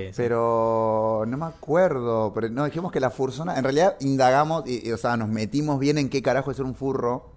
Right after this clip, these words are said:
Speaker 1: Hmm.
Speaker 2: para decir, pues yo lo que, mi punto era, y el tuyo también, que él no lo hace por una, no es un alter ego
Speaker 1: Claro.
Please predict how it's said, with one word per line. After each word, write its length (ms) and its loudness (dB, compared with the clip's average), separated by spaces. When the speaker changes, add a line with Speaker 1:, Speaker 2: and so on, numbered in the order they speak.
Speaker 1:
Hmm. 280 -4
Speaker 2:
para 260 0
decir, 520 -4
pues 180 2
yo 100 4
lo 100 4
que, 160 0
mi 140 2
punto 380 2
era, 440 2
y 80 -8
el 80 -4
tuyo 180 -4
también, 420 -4
que 440 4
él 200 0
no 100 2
lo 160 6
hace 280 0
por 260 0
una, 540 -2
no 100 -2
es 120 -6
un 80 -2
alter 320 -2
ego 480 -2
Speaker 1:
Claro. 400 -4